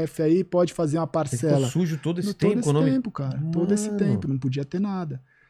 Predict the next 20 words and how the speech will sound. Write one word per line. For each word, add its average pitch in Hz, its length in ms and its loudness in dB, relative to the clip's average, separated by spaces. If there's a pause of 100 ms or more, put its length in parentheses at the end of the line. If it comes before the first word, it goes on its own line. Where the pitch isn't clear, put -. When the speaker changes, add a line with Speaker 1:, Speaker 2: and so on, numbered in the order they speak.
(280)
Speaker 1:
Né? 147 180 2
Então, 214 500 4
Speaker 2:
Caramba. 135 300 -6
Speaker 1:
e 151 60 6
foram 233 400 4
processos 214 880 2
que - 80 -2
eu 240 80 4
fui, 240 540 2
né, 214 340 2
absorvendo 170 800 2
e - 40 2
olhando 196 360 4
e - 20 0
falando, 220 320 -2
"Cara, 214 300 -2
isso - 180 -6
tem 233 160 0
um 285 80 0
porquê, 131 560 0